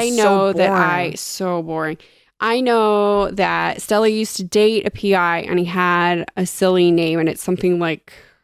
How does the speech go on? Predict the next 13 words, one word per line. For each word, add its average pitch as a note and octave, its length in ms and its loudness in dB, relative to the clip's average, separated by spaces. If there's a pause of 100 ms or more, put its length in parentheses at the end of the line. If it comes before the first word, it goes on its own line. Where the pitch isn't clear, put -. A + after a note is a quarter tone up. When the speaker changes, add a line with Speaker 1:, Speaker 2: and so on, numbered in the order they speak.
(240)
Speaker 1:
Like F#3 160 -6
Ron B3+ 380 2
Ravioli. G#3+ 960 2
Speaker 2:
Biddle G#3+ 260 2
Bodkins F3 720 -2
or D#4+ 80 2
something. C#4+ 920 0
Speaker 1:
<laughs> - 120 -20
Speaker 2:
It's - 280 -10
like G#3+ 140 -6 (440)
something C4+ 500 0
Biddle, - 460 -2
some - 220 -12